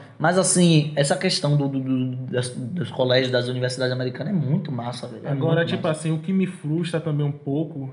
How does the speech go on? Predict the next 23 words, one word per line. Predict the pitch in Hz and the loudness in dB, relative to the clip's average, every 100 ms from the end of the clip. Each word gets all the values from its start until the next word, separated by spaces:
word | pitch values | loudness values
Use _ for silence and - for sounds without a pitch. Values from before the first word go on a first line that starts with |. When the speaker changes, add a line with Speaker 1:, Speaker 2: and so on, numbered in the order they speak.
| - | -12
Speaker 2:
é, | 156 | -12
tipo | 139 156 156 | -8 -6 -6
assim, | 147 - 135 131 | -6 -6 -8 -8
é | 147 156 | -6 -6
saber | - 165 147 135 147 | -2 -2 0 -2 -2
que, | 147 165 151 120 - - _ _ _ _ _ | -4 -4 -4 -4 -10 -20 _ _ _ _ _
é, | 143 135 127 123 120 | -10 -6 -6 -6 -4
nosso | 143 151 - | -6 -6 -4
país, | 156 131 143 | -2 0 0
ele | 151 143 | 0 -2
perde | 143 135 127 127 127 117 | -4 -6 -4 -6 -6 -6
muito, | 123 151 151 147 123 117 120 | -4 -4 -4 -6 -6 -10 -14
muito | 156 143 156 151 151 - | -10 -6 -6 -6 -10 -10
jovem, | 127 123 135 143 143 131 | -6 -2 -2 -2 -4 -4
é, | 123 | -8
ta-, | 123 135 139 131 | -8 -6 -6 -4
muitos | 139 151 147 | -4 -2 -2
jovens | 127 127 147 - | 0 -2 -4 -6
talentos, | 131 120 127 127 135 | -6 -6 -6 -6 -4
né, | 139 | -4
pra | 147 151 | -4 -4
outros | 131 143 - - | -2 -4 -6 -8
países | 123 117 123 131 139 - | -6 -6 -6 -8 -10 -14